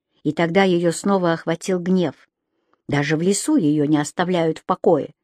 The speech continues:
«Поосторожней, дочь разбойника», — сказал Бирк. «Неужели ты так спешишь?» «Это тебя не касается», — огрызнулась Рони и помчалась дальше.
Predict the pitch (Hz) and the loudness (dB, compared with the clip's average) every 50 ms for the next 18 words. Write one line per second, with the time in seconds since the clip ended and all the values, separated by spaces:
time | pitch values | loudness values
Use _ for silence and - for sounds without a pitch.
0 | _ _ _ _ _ _ _ _ _ _ _ _ _ _ _ _ _ _ - 196 | _ _ _ _ _ _ _ _ _ _ _ _ _ _ _ _ _ _ 0 2
1 | 190 190 196 190 - - - 196 185 180 185 214 254 277 269 269 302 254 180 147 | 4 4 4 4 2 4 4 6 6 8 8 8 8 6 6 6 6 4 4 2
2 | 147 _ _ _ _ _ _ _ _ _ _ - 175 - - 185 165 - - 175 | -4 _ _ _ _ _ _ _ _ _ _ 0 4 6 6 6 6 2 0 2
3 | 185 202 214 226 208 214 190 147 127 135 131 - - - - _ _ _ _ _ | 4 4 4 4 4 4 4 4 4 2 -2 -4 -8 -16 -18 _ _ _ _ _
4 | _ _ _ - - - - 175 165 175 160 165 160 160 165 156 - - _ - | _ _ _ -18 -10 -4 -2 0 2 2 2 0 2 0 0 -2 -2 -4 _ -20
5 | _ _ _ _ _ _ _ _ - 165 165 165 151 143 175 208 254 277 320 311 | _ _ _ _ _ _ _ _ 4 6 6 6 6 6 6 6 8 8 6 6
6 | - 339 320 - 302 277 269 - - _ _ - - - - - 285 269 - - | 2 -2 -2 0 0 0 0 -2 -6 _ _ -12 -12 -6 0 4 4 4 4 2
7 | - 202 151 - - - - _ _ _ _ _ _ _ _ _ _ _ _ _ | 0 -2 -4 -4 -8 -12 -16 _ _ _ _ _ _ _ _ _ _ _ _ _
8 | _ _ _ _ _ _ _ _ - 196 196 - 220 - - 220 196 208 240 269 | _ _ _ _ _ _ _ _ 0 0 2 2 0 0 2 4 6 8 10 10
9 | 262 254 - - 262 262 - - 190 160 147 143 143 147 - - - 151 151 160 | 10 8 8 4 0 0 2 2 2 2 4 2 0 -2 -4 -6 -6 -4 -4 -4
10 | - _ _ _ _ _ _ _ _ - - 170 175 165 180 180 170 170 175 170 | -6 _ _ _ _ _ _ _ _ -8 -4 -4 -2 2 2 0 2 4 4 4
11 | 160 160 156 - 180 165 156 147 147 147 151 156 _ _ _ _ _ _ _ _ | 4 4 2 0 0 2 2 4 4 2 0 0 _ _ _ _ _ _ _ _
12 | _ - 185 - 170 165 160 - 220 214 202 190 185 175 175 175 165 147 139 - | _ -6 -2 -2 0 0 0 2 2 2 2 2 0 0 0 2 2 2 0 -4
13 | - - - | -6 -8 -10